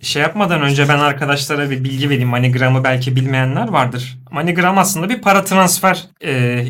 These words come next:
hizmeti sunan bir firma. E, ben bir notlarımı da çıkardım, bir yandan bakayım. Belki hani, e, bilenler vardır şey olması açısından. TransferWise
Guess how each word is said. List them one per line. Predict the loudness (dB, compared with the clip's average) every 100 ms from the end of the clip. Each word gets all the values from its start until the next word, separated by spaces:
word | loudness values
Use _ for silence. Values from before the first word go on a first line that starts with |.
| -8
hizmeti | -8 -6 -4 -6
sunan | -4 -4 -2
bir | -4
firma. | -2 0 0 -2 -6 -20 -20 -20 _ _ -10
E, | -6 -4 -2
ben | -2 -2
bir | -4 -8 -18 _ _ _
notlarımı | -4 -2 2 2 2
da | 0
çıkardım, | -4 0 0 0 -4 -8
bir | -6
yandan | -4 -2 -4 -6
bakayım. | -8 -6 -4
Belki | -4 -4 -6
hani, | -8 -8 -10 -16 _ -18
e, | -14 -6
bilenler | 0 2 2 2
vardır | 4 2 0
şey | -2 0 0
olması | 2 2 0
açısından. | -2 -4 -4 -4 -4
TransferWise | -2 2 2 2 2 4 2 2 -2 -6